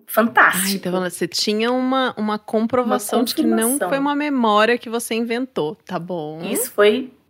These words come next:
Speaker 1: ótimo, né? Mas ficou por isso, nunca falei com ele, não, não tinha esse negócio assim de, mal a mal tinha o Orkut, mas a gente não tinha muito contato, assim, né?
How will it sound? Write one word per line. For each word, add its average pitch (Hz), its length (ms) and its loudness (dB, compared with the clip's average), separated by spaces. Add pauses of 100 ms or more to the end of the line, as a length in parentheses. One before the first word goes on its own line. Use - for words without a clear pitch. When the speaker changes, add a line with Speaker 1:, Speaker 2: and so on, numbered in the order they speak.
(100)
Speaker 1:
ótimo, - 480 2
né? 190 340 -2 (220)
Mas 381 520 4
ficou 339 400 4
por 339 180 4
isso, 302 720 4 (300)
nunca 226 640 6 (180)
falei 226 500 6
com 208 220 -4
ele, 214 540 6
não, 208 200 -2
não 233 160 -2
tinha 247 420 0
esse 214 200 -4
negócio 190 420 2
assim 208 220 -2
de, 190 260 -8 (160)
mal 440 360 6
a 349 80 8
mal 262 280 8
tinha 403 220 2
o 415 60 6
Orkut, 320 880 4
mas 277 180 2
a 294 80 2
gente 311 260 -2
não 359 140 -4
tinha 302 340 0
muito 220 280 0
contato, 202 840 2
assim, 190 320 -6
né? 202 320 2